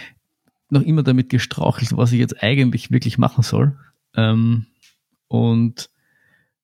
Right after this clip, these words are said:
habe mich irgendwie in einem Moment der, weiß ich nicht, der Erleuchtung hab ich mir gedacht, bei, oder das fangen wir so an. Bei,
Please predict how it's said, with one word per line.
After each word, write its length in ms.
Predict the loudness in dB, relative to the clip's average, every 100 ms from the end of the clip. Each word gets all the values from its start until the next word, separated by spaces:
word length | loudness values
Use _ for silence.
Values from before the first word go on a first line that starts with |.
| _
habe 220 | -2 0
mich 200 | 2 0
irgendwie 460 | 0 0 -2 0 0
in 60 |
einem 140 | 2 2
Moment 520 | 2 2 0 -2 0
der, 480 | 0 2 2 -2 -6 _ _ -6
weiß 180 | -2 0
ich 60 |
nicht, 400 | -2 -4 -8 -20 _ _ _ _ _
der 80 | 0
Erleuchtung 640 | 2 2 0 0 0 0 -2 _ _ -20 -20 -20 -20 _ _
hab 100 | 0
ich 60 | 2
mir 60 |
gedacht, 420 | 2 0 -2 -8 -20 _ _ -20 -20 -20 -20 -20 -20 _
bei, 100 | -6 -6 _ _
oder 100 | -2
das 100 | -2
fangen 160 | 2 0
wir 40 |
so 180 | 2 0
an. 160 | 0 -4 -18 -20 _
Bei, 100 | -4